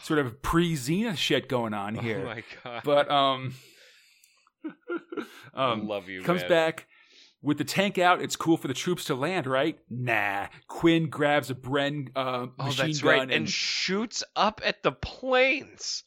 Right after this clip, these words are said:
Speaker 1: At his own oncoming planes. They think the drop zone's defended and the invasion, uh, planes divert direction.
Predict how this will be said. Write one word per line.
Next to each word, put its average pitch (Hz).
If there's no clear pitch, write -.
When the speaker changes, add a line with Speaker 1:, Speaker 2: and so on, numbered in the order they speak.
Speaker 1:
At 143
his 135
own 160
oncoming 151
planes. 143
They 139
think 147
the 127
drop 135
zone's 131
defended 170
and 131
the 131
invasion, 131
uh, 131
planes 131
divert 120
direction. 170